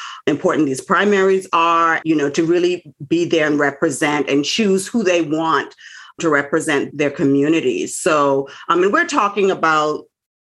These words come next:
you know, mayors and judges and city councilmen and,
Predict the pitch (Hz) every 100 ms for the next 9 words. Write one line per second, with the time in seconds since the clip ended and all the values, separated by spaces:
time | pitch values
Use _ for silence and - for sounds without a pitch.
0 | - 165 160 143 131 143 175 185 175 165
1 | 147 147 147 135 117 110 107 - _ _
2 | 127 120 175 175 160 170 151 147 143 139
3 | 131 110 123 - 180 160 156 - 165 160
4 | 165 - 170 156 156 147 147 143 139 110
5 | 101